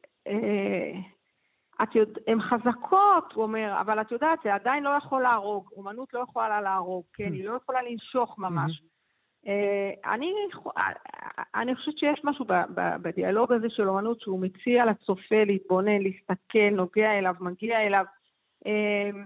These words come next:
Speaker 1: למצפון שלו, אבל, אה, ו-, ו-, ו-, ו-, ו-, ומצד שני, אני, אני חושבת שאנחנו רואים עכשיו דיאלוגים שה-, זאת אומרת, הקושי הגדול עכשיו זה שהכל נעשה ב-, ב-, זה, זה, זה שיח כזה שהוא כל כך מגיע למקומות,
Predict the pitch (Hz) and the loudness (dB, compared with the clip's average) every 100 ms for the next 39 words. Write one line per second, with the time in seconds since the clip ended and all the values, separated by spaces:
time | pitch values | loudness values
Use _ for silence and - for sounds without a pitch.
0 | 196 _ - 220 214 - - 277 269 285 | -18 _ -4 -2 -2 -6 -2 -2 -2 -2
1 | 233 208 190 190 _ _ _ _ 190 196 | 0 0 -2 -6 _ _ _ _ -6 -2
2 | 208 202 196 196 190 196 180 185 180 196 | 0 0 0 0 -2 -4 -2 -4 0 0
3 | 185 185 - 180 202 - 196 208 269 262 | -2 -6 -16 -10 -10 -6 -4 -2 0 0
4 | 294 302 330 247 202 202 196 196 190 - | 2 2 4 2 2 2 2 2 0 -8
5 | _ _ - 185 185 - 262 240 226 190 | _ _ -6 -6 -6 0 2 2 2 2
6 | 208 247 - 220 202 196 240 277 277 - | 2 0 0 0 2 4 4 2 -2 0
7 | 175 - - 190 185 190 - 320 330 320 | 0 0 -6 -8 -6 -6 0 2 4 2
8 | 240 196 214 311 302 - 220 196 202 _ | 2 0 2 4 2 -2 -4 -4 -4 _
9 | _ _ _ - 214 - 202 - 247 247 | _ _ _ -12 -8 -2 -2 0 -2 0
10 | 240 240 254 226 196 190 190 180 185 - | -2 -2 -4 -2 -4 -4 -6 -4 -6 -8
11 | 180 185 180 175 180 - 320 339 - 208 | -4 -2 -2 -4 -8 0 2 2 2 0
12 | 185 185 214 196 - 190 254 277 254 262 | 0 -2 -2 -2 -2 0 0 0 2 4
13 | 262 233 - 214 254 | 2 2 0 2 0